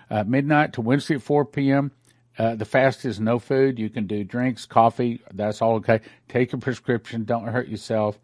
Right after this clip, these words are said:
But for Fast Gap, we only pray for America. For Fast Track,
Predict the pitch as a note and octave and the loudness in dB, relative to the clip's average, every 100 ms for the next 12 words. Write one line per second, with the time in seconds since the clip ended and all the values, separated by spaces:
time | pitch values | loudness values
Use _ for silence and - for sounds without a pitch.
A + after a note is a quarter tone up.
0 | _ _ _ _ - C#3 A#2+ - - _ | _ _ _ _ 4 6 6 -4 -20 _
1 | - G2+ - G3+ F3+ - A#2+ G#2+ G2 - | -6 -4 2 4 4 0 0 0 0 -8
2 | _ _ - A2 - C3+ D3+ D3+ D#3 - | _ _ -6 -6 2 4 4 2 -2 -2
3 | - A#2+ B2 - - A#2+ A2 A#2 G#2+ - | 2 4 4 -2 -6 -2 0 0 -2 -6
4 | - _ _ _ _ - G#2+ - A2 G#2 | -16 _ _ _ _ -8 -6 -2 -2 -2
5 | - - _ - - G#3 F3 G2+ - _ | -8 -20 _ -20 -4 2 2 2 -2 _